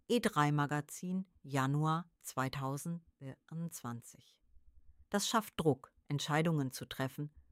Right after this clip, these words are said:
bevor der Markt sich konsolidiert. Fazit: Struktur ist kein Zufall, sondern Infrastruktur.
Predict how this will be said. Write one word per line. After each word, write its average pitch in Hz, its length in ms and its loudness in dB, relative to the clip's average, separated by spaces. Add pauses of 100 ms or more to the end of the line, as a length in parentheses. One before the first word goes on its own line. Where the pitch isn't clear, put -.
bevor 262 300 2
der 262 100 4
Markt 156 420 2
sich - 200 -10
konsolidiert. 190 920 0 (600)
Fazit: 139 560 -4 (340)
Struktur - 760 2
ist - 200 -6
kein 131 240 -2
Zufall, 151 560 -4 (160)
sondern 165 320 2
Infrastruktur. - 1040 0